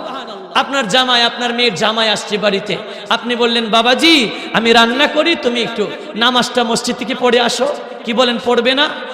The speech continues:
শাশুড়ি বললে পড়বে না? যদি জামাইয়ে দেখে শ্বশুরেও নামাজ পড়ে, শাশুড়িও পড়ে, এই না, জামাই কি নামাজ না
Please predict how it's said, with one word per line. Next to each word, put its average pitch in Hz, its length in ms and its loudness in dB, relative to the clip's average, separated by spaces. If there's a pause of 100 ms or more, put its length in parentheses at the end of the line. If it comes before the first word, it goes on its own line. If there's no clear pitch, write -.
(100)
শাশুড়ি 254 400 2
বললে 262 260 4
পড়বে 254 320 2
না? 302 100 0 (460)
যদি 240 220 2
জামাইয়ে 247 460 4
দেখে 220 340 2
শ্বশুরেও 262 540 2
নামাজ 285 440 0
পড়ে, 247 160 0
শাশুড়িও 240 560 0
পড়ে, 226 260 2 (320)
এই 233 140 4
না, 254 280 4
জামাই 262 460 6
কি 277 80 0
নামাজ 269 300 0
না 269 200 2